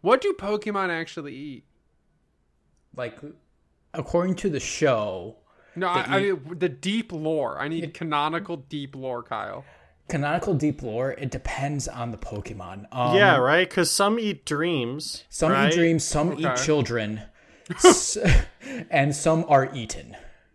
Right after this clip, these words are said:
Speaker 1: Well, and aren't
Speaker 3: Yeah.
Speaker 1: okay. So, so po-, so Pokemon, like, would a Gyarados eat a, um, that floppy fish that does nothing?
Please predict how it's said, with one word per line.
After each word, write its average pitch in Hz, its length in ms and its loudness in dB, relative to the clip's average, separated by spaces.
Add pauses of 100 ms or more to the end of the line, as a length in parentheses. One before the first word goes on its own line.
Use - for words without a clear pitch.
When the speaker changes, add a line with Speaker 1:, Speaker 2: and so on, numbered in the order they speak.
(220)
Speaker 1:
Well, 202 160 0
and 208 240 -2
aren't 196 260 0
Speaker 3:
Yeah. 143 240 4
Speaker 1:
okay. 196 100 2
So, 202 200 0
so 185 160 0
po-, 208 340 0
so 185 220 -6 (160)
Pokemon, 190 880 -2 (880)
like, 185 260 4
would 170 240 2
a 254 80 0
Gyarados 180 800 0 (160)
eat 175 460 -6 (220)
a, 143 580 0
um, 127 640 0 (340)
that 147 160 0
floppy 147 400 4
fish 151 280 -4
that 139 140 -2
does 131 220 -2
nothing? 165 460 -4